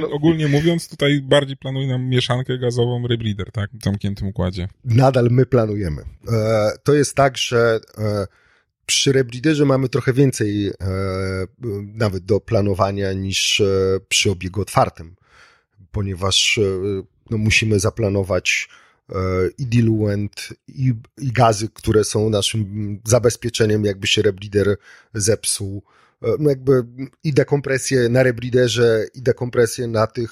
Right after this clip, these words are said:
Speaker 1: gazach zapasowych, więc jakby jest tego więcej.
Speaker 2: Bo to, do, do czego zmierzam, to jest taka opinia, że biorę sobie rebreeder, e, wciskam magiczny guzik i idę nurkować, się niczym nie przejmuję, bo mam na sobie sprzęt, który za mnie wszystko zrobi.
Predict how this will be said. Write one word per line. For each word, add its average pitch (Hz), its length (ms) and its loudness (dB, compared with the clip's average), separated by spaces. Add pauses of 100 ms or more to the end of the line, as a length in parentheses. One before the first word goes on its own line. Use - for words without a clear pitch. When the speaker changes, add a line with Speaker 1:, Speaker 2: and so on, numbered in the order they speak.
Speaker 1:
gazach 113 520 0
zapasowych, 110 580 -2
więc 120 240 -6
jakby 120 280 -2
jest 131 280 -2
tego 123 300 0 (280)
więcej. 135 800 4 (100)
Speaker 2:
Bo 107 280 0
to, 135 140 2
do, 131 160 4
do 120 240 0
czego 131 220 0
zmierzam, 123 300 -4
to 135 60 -4
jest 120 100 -4
taka 117 200 0
opinia, 127 300 0
że 113 140 -6
biorę 117 260 0
sobie 113 300 -2
rebreeder, 113 520 2 (520)
e, 110 240 -14 (440)
wciskam 131 380 0
magiczny 120 460 0
guzik 123 360 -2
i 123 80 -2
idę 120 140 2
nurkować, 113 460 0
się - 140 -2
niczym 117 200 0
nie 117 80 2
przejmuję, 117 380 0
bo 117 100 0
mam 110 180 -4
na 110 100 -2
sobie 113 240 -6
sprzęt, - 380 0
który - 440 -4
za 117 140 4
mnie 113 120 -2
wszystko - 280 -6
zrobi. 92 320 -2